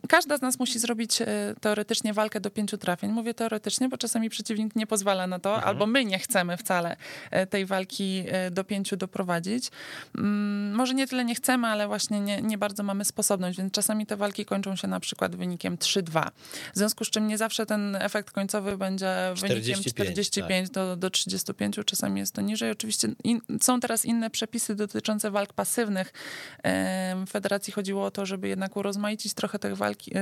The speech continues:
Speaker 1: te walki, bo wcześniej zawodnicy, którym nie pasował przeciwnik, walczyli na tak zwane przeczekanie i, mm, szermierka stawała się po prostu bardzo nudna, więc teraz przepisy wymuszają od nas jednak,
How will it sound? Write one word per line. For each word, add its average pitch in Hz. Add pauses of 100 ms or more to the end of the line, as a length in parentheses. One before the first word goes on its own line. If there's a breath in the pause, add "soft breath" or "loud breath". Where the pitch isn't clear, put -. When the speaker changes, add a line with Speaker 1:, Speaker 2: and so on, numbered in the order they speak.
Speaker 1:
te 202
walki, 208
bo 202 (340 loud breath)
wcześniej 220
zawodnicy, 208
którym 208
nie 214
pasował 214
przeciwnik, 208 (360 loud breath)
walczyli 220
na 220
tak 208
zwane 208
przeczekanie 214
i, -
mm, 240
szermierka 262
stawała 240
się -
po 226
prostu 233
bardzo 220
nudna, 185
więc 196
teraz -
przepisy -
wymuszają 220
od 196
nas 190
jednak, 190